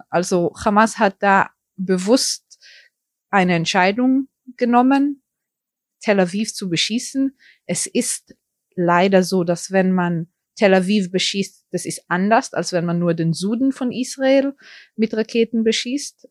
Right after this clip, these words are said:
Hamas hat sich dann auch bewusst entschieden, dass es leider auch Opfer im Gazastreifen geben wird.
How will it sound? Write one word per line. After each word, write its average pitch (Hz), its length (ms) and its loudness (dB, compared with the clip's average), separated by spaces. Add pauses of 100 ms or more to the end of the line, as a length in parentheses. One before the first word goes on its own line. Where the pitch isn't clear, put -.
(160)
Hamas 180 320 2
hat 190 80 0
sich - 180 -4
dann - 160 -2
auch - 160 -2
bewusst 202 460 -2
entschieden, 190 560 -2
dass 165 160 -2
es - 240 -10
leider 185 580 2 (400)
auch 170 420 2
Opfer 156 540 0 (420)
im 170 340 -4 (120)
Gazastreifen 151 1000 -6 (240)
geben 156 380 -8
wird. - 460 -18